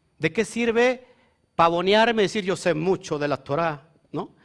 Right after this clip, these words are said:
Sé de los secretos y sé de aquello", pero si no puedes amar a tu prójimo?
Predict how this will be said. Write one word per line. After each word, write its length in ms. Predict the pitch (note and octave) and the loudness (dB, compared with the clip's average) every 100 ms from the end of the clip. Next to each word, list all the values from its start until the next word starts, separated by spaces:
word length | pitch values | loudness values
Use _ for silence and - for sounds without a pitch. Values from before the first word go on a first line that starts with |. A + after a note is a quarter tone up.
| _ | _
Sé 200 | - G#3 | -4 0
de 100 | D#3+ | 0
los 140 | D#3+ C#3 | 0 -2
secretos 680 | D#3+ - E3+ F3+ F3 E3 D3+ | -6 -4 -4 -4 -4 -10 -10
y 40 | |
sé 160 | C#3+ F#3 | -6 -2
de 60 | |
aquello", 460 | E3 D3+ G#3 F#3+ F3 | -2 0 -2 0 -2
pero 200 | F3 D#3+ | -2 -4
si 140 | D#3 | -4
no 140 | F3 F#3+ | -8 -4
puedes 280 | G3 F#3+ E3 | -4 -2 -4
amar 180 | E3 | -4
a 80 | E3+ | -6
tu 80 | D#3+ | -6
prójimo? 440 | - E3 - B2 | -12 -12 -12 -18